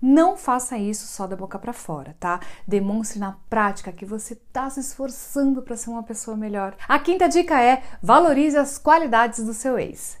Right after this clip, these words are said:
E foram essas qualidades que fizeram você se apaixonar por ele ou por ela no início do relacionamento. Tente resgatar esses sentimentos positivos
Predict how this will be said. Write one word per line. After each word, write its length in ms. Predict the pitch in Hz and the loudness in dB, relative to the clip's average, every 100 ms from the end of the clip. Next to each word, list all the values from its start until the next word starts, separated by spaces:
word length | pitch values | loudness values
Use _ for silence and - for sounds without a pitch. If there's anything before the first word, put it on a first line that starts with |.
| 285 | 2
E 100 | 359 | 4
foram 340 | 381 403 381 330 | 6 4 4 4
essas 380 | 381 392 294 | 2 2 -4
qualidades 640 | - 226 180 196 240 226 - | -2 -4 -2 0 2 0 -4
que 100 | 277 | -8
fizeram 380 | 277 262 269 262 | -6 -4 -2 -2
você 320 | 277 277 262 | -2 -4 -8
se 100 | 269 | -8
apaixonar 1120 | 262 - 269 285 285 277 262 233 233 247 - | -14 -10 -6 -6 -6 -8 -6 -4 -4 -4 -6
por 140 | 233 | -4
ele 360 | 214 220 240 220 | 0 2 0 -2
ou 80 | 220 | -4
por 220 | - 220 | -6 -4
ela 380 | 208 226 226 208 | -2 -2 -4 -2
no 120 | 254 | 2
início 360 | 285 285 285 - | 4 2 0 -2
do 100 | 170 | -2
relacionamento. 840 | 269 - 269 262 247 254 254 - | -2 -2 -2 -2 -2 -2 -4 -2
Tente 320 | - 349 294 | 0 2 2
resgatar 920 | 277 294 294 277 285 - - 277 277 254 | 0 0 0 -2 -2 -4 0 2 2 0
esses 200 | 240 214 | -4 -4
sentimentos 640 | 226 214 214 220 214 202 | -4 -2 -2 -2 -2 -6
positivos 800 | - 262 240 208 - 220 185 180 | 2 4 4 2 -2 -4 -4 -6